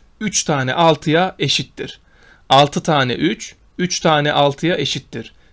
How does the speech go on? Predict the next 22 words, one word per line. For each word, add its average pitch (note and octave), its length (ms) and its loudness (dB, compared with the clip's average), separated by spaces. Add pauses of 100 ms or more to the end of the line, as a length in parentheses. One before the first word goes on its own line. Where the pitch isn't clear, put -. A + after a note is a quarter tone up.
(100)
Çarpma D#3+ 380 2
işlemi D3+ 300 0
olarak C3 340 0
gösterirsek F3 720 -2
altı D#3+ 320 4
çarpı C#3 420 2
üç B2+ 360 -8
eşittir G#3 580 -2 (120)
üç A#3 240 -2
çarpı C#3 340 0
altı. - 440 -6 (680)
Bakın F3 380 0 (180)
çarpanların E3 680 4
yeri D3 320 4
değişmiş F3 640 2 (200)
ama E3+ 400 4 (100)
sonuç E3+ 640 0 (460)
değişmemiş. C3+ 760 2 (2250)
Şimdi B3+ 340 0
alıştırmalara D3+ 680 0
bakalım. F3+ 420 -4 (100)
Önce G#3 480 4